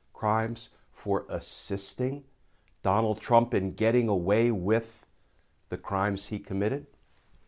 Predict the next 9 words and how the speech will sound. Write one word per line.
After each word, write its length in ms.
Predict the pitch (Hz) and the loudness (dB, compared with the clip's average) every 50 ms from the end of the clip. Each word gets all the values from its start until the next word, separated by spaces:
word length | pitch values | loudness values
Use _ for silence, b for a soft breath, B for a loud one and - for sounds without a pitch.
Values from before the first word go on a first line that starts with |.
| _ - - b b b b b b b b b b b b b - | _ -20 -20 b b b b b b b b b b b b b -8
Because, 340 | 117 - - 147 143 - | -2 4 4 4 6 6
you 80 | 143 151 | 4 4
know, 300 | 156 151 151 147 147 - - - _ _ _ _ _ - | 6 6 6 4 2 -2 -8 -20 _ _ _ _ _ -16
there's 460 | - 87 87 92 127 180 226 233 226 233 | -12 -10 0 4 6 6 6 4 2 0
a 60 | 214 | -2
federal 520 | - - 202 208 214 202 196 190 180 160 | 0 2 2 2 4 4 4 4 4 4
law 220 | 151 160 196 208 - | 4 2 2 2 -2
for 220 | - - - 101 | -2 -4 -4 -2
that. 280 | 85 82 - - - | -2 -2 -2 -4 -8